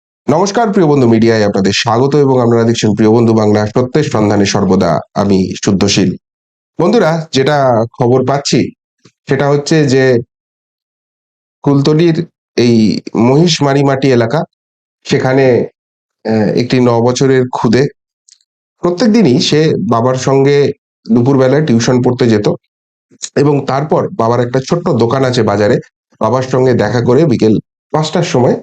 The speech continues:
সে বাড়ি ফেরত আসতো প্রত্যেক দিনই একা একা। গতকালও একই জিনিস ঘটে, কিন্তু বাড়ি ফেরত আসার আগে তাকে কেউ অপহরণ করে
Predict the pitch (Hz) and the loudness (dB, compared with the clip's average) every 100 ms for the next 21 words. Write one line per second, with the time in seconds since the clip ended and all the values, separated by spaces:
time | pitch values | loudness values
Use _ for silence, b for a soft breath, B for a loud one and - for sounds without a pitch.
0 | - - - 160 - - - 107 110 113 | -12 -12 -2 -2 -2 -8 -4 -4 0 0
1 | 104 110 - - 127 131 160 127 - - | -2 -4 -4 -2 -2 -2 -2 0 -2 -4
2 | - 127 120 92 - 165 - _ _ _ | -6 -4 -2 -2 -6 -10 -16 _ _ _
3 | _ 131 139 170 170 110 - _ _ - | _ -2 0 0 0 0 -4 _ _ -8
4 | 131 127 131 123 120 - 104 - - _ | -6 -2 0 0 0 -2 -6 -8 -12 _
5 | _ _ _ _ _ _ B B 226 254 | _ _ _ _ _ _ B B 0 2
6 | 208 156 214 127 131 139 208 190 160 160 | 2 0 -2 -4 -2 0 0 0 0 0
7 | 151 160 147 - - 135 143 135 - _ | -2 -2 -4 -6 -6 -4 -2 -4 -8 _
8 | _ _ _ _ - - 117 120 120 - | _ _ _ _ -16 -10 -6 -6 -6 -2
9 | 143 175 180 _ - 110 131 131 139 156 | 2 2 -2 _ -6 -2 0 2 2 0
10 | 156 147 | 0 0